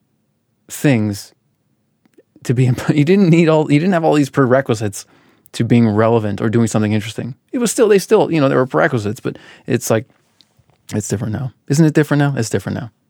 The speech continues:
But A I, <gasps> what about A I? Well, as they say, I think Russell and Norvig say in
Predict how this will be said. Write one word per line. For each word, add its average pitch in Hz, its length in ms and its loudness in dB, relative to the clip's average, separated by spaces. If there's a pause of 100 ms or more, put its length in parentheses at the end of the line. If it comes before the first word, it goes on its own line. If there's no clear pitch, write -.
(520)
But 139 160 -6
A 156 160 2
I, 156 560 -2
<gasps> 160 420 -14
what 151 140 -8
about 160 180 -4
A 151 120 -4
I? 156 420 -4 (760)
Well, 127 420 0 (2000)
as 127 120 0
they 131 140 2
say, 127 540 0 (160)
I 120 120 -8
think - 340 -6 (100)
Russell 151 280 -4
and 147 80 -2
Norvig 131 320 -2
say 117 440 -2 (540)
in 135 440 2